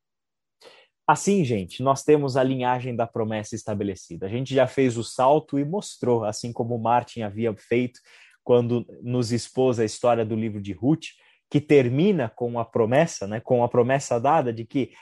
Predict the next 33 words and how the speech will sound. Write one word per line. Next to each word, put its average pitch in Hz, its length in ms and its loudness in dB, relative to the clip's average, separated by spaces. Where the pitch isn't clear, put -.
ali 135 400 4
você 156 360 0
tem 135 240 -4
a - 20 0
linhagem 127 560 -2
real 120 380 0
já 120 100 -4
estabelecida, 113 880 -2
né, 98 180 -6
de 110 100 -2
Obed 123 580 2
gerou 120 320 2
Jessé, 123 440 0
e - 20 -2
Jessé 120 480 -2
gerou 120 280 -4
Davi. 113 520 -4
Essa 175 380 2
genealogia 139 640 0
a 151 60 -2
gente 160 200 -8
encontra 160 440 -2
na 156 100 -4
sequência 139 540 -6
do 127 100 -6
texto 113 380 -6
de 107 100 -10
Mateus, 113 480 -4
e 139 120 2
aqui 170 360 0
a 156 60 2
gente 135 300 -8
vê 127 320 0